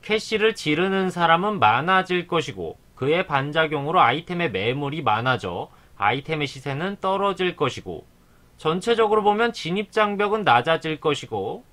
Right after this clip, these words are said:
진입장벽이 낮으면 다음 던전 난이도는 드럽게 높아질 것이고, 그러면 또 나는 현질해야 하는 것이고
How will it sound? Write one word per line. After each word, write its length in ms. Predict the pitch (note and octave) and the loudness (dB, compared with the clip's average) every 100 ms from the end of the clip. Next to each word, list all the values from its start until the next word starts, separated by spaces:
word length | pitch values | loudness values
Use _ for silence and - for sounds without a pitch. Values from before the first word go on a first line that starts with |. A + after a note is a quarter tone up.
| _ - | _ -14
진입장벽이 640 | F#3 F3 F3+ F#3 F3+ F#3+ | -8 -6 -2 -2 -2 0
낮으면 580 | C#3 C3 D3 C#3+ F#2+ D#2+ - _ _ | 4 4 4 -2 -4 -6 -14 _ _
다음 400 | - B2+ D3 D#3+ | -2 2 2 2
던전 340 | D#3 D3+ D3+ C#3 | -2 -2 -2 -2
난이도는 480 | C3 A#2+ A#2+ F3 G3+ | -2 -2 -6 -6 -6
드럽게 480 | C3+ C3+ C3+ F#3 | -2 0 0 -2
높아질 600 | C#3+ A#2+ - E3+ D#3+ D3+ | -2 -4 -2 -2 -2 -4
것이고, 480 | - B2 G#2 F2 D2+ - _ _ _ | -2 -4 -4 -10 -12 -18 _ _ _
그러면 420 | - A3 A3+ B3 - | -2 0 2 0 2
또 160 | A3 F#3+ | 2 6
나는 500 | C3 C#3+ D3+ F2+ E2 | 6 6 2 -4 -8
현질해야 640 | C#3 E3 F3+ F#3+ F3 E3 | -8 -6 -2 0 4 4
하는 200 | D#3 D3+ | 4 2
것이고 580 | C#3 A2+ G2 B2 G3 | -2 -2 -4 -6 -6